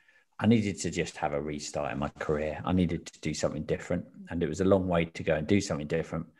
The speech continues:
But I just said yes, and I didn't have all that information, so I didn't know how much I was getting paid, how long my contract was for, what it'd be like to live in Fiji, who my boss was,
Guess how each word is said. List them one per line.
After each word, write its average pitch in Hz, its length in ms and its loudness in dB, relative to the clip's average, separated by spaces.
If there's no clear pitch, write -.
But - 80 0
I 82 80 2
just - 260 -4
said 76 220 -2
yes, - 440 -2
and 82 380 -6
I - 40 -8
didn't 90 280 6
have 85 200 4
all 82 200 2
that 78 180 2
information, 82 760 2
so - 160 4
I 76 40 8
didn't 87 340 4
know 80 260 4
how - 80 0
much - 200 2
I 120 40 6
was 80 80 0
getting 82 260 0
paid, 101 280 2
how 87 160 0
long 85 120 2
my 82 60 4
contract 95 500 2
was 87 160 -4
for, 101 260 6
what - 100 4
it'd - 60 -2
be 85 100 6
like 85 220 4
to - 100 -8
live 82 100 0
in 82 80 -2
Fiji, 101 500 2
who 90 100 0
my 85 120 2
boss 107 360 6
was, 101 460 6